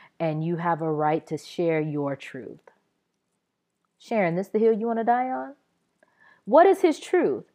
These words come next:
What is his truth? His truth is not liking a woman, and he has a right to say that?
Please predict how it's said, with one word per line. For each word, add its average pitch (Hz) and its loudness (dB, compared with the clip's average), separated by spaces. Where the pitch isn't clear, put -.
What 254 4
is 269 4
his 220 2
truth? 110 -6
His 269 -2
truth 285 0
is 208 4
not 190 6
liking 202 4
a 226 0
woman, 277 2
and 196 6
he 226 4
has 208 6
a 180 6
right 170 6
to 226 4
say 196 4
that? 214 2